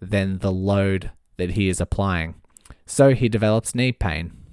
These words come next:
So if I could simply put this, um, if you have a runner who's running twenty Ks a week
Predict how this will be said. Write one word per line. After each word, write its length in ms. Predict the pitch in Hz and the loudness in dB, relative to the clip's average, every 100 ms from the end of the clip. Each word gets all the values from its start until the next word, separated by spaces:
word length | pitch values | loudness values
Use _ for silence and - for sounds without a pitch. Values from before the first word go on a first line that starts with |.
| - - | -20 -6
So 220 | - 135 | 2 2
if 120 | - | 4
I 100 | 139 | 2
could 220 | - 135 | 0 -4
simply 340 | - 175 - 160 | -2 -2 -2 -2
put 240 | - - | -4 -2
this, 400 | 110 104 - - - | 0 0 0 -4 -4
um, 500 | 104 101 98 95 92 - - - _ _ - - _ _ | -2 -2 -2 -6 -10 -18 -20 -20 _ _ -20 -20 _ _
if 160 | 143 170 | -4 0
you 100 | 156 | 0
have 240 | 143 120 | 0 0
a 120 | 117 | 0
runner 460 | 101 104 104 95 92 | 0 0 0 -4 -4
who's 200 | 113 101 | -4 -2
running 400 | 101 95 95 90 - _ _ _ _ | -2 -2 -4 -8 -14 _ _ _ _
twenty 280 | - 123 123 | -2 0 -4
Ks 560 | - 104 98 92 92 - | -2 0 0 -2 -6 -10
a 80 | 98 | -6
week 420 | 85 85 - - | -4 -4 -8 -16